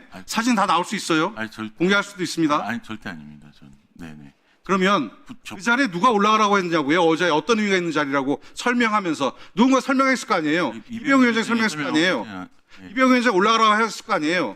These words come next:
Speaker 1: 예, 예. 그-
Speaker 2: 그렇죠? 그렇죠. 아까도 얘기했잖아요. 왜 말을 왜,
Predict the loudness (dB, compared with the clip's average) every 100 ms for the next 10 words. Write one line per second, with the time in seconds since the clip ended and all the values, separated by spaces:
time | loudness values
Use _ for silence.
0 | -10 -10 -10 -12 -16 -20 -20 -6 -4 0
1 | 0 -2 -6 -20 _ _ _ _ -20 -4
2 | 0 0 0 0 0 -2 -4 -2 2 2
3 | 0 -2 0 0 0 0 0 -2